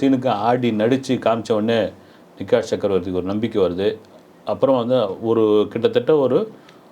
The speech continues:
ஐம்பது கேள்வி அந்த டவுட்ல, அந்த கதை மேல கேக்குறாங்க. ஐம்பது கேள்விக்கும் அந்த டவுட்டுக்கும் அவர் பதில் சொல்றாரு. உங்களுக்கு நம்ப முடியுதா? உங்களுக்கு ஒன்லைன் கேட்கும்போது, "சார், தம்பி பொண்டாட்டி மேல ஆசைப்படுறான் ஒருத்தன், உருவ ஒற்றுமையில ஒரே மாதிரி இருப்பாங்க."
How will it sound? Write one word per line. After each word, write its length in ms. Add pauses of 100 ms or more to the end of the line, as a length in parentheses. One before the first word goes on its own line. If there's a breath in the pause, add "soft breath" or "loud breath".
ஐம்பது 340
கேள்வி 280
அந்த 160
டவுட்ல, 320
அந்த 120
கதை 220
மேல 160
கேக்குறாங்க. 560
ஐம்பது 440
கேள்விக்கும் 640
அந்த 140
டவுட்டுக்கும் 400
அவர் 160
பதில் 260
சொல்றாரு. 320 (1080 loud breath)
உங்களுக்கு 480
நம்ப 280
முடியுதா? 260
உங்களுக்கு 300
ஒன்லைன் 240
கேட்கும்போது, 680
"சார், 260 (440)
தம்பி 500
பொண்டாட்டி 400
மேல 180
ஆசைப்படுறான் 560
ஒருத்தன், 360 (640 loud breath)
உருவ 420
ஒற்றுமையில 340
ஒரே 240
மாதிரி 280
இருப்பாங்க." 320